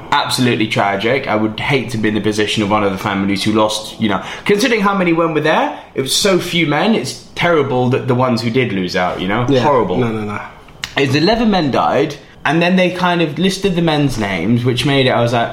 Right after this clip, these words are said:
Speaker 1: "This is bothering me a bit here. I'll get to why in a moment." And it was like, "This is the worst, this was the worst oil disaster in maritime history." And it's like,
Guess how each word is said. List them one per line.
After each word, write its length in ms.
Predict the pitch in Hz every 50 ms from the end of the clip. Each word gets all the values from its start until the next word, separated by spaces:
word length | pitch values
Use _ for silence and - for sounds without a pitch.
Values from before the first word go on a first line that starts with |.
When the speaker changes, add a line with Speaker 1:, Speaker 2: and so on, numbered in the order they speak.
| - - - - - - - - - -
Speaker 1:
"This 340 | 117 113 120 120 131 131 131
is 100 | 127 120
bothering 400 | 120 131 127 110 107 98 95 95
me 100 | 92 87
a 20 | 85
bit 220 | 85 92 - - 95
here. 320 | 92 90 87 87 92 87 -
I'll 160 | - 101 98
get 200 | - 95 90 -
to 80 | - 120
why 120 | 117 110
in 60 | 104
a 40 | 101
moment." 420 | 104 101 98 90 90 87 90 - - - - - - - - - - - - - - - - - - - - - - -
And 160 | 143 143 135
it 40 | 131
was 140 | 127 120
like, 180 | 139 135 127 -
"This 160 | 147 147 143 156
is 120 | 143 127
the 80 | 147 139
worst, 480 | 131 143 139 143 139 - - - -
this 200 | - 147 139 -
was 140 | 143 135 123
the 60 | 139 139
worst 340 | 131 139 135 131 131 - - - -
oil 280 | 127 127 123 120 117 110
disaster 640 | 117 113 104 113 107 104 107 107 - - - 107
in 100 | 104 104 110
maritime 540 | 107 107 107 104 104 - 110 98 101 101
history." 520 | 95 101 92 - - - 73 67 64 - - - - - - - -
And 100 | 101 110
it's 140 | 104 - -
like, 240 | 110 92 90 -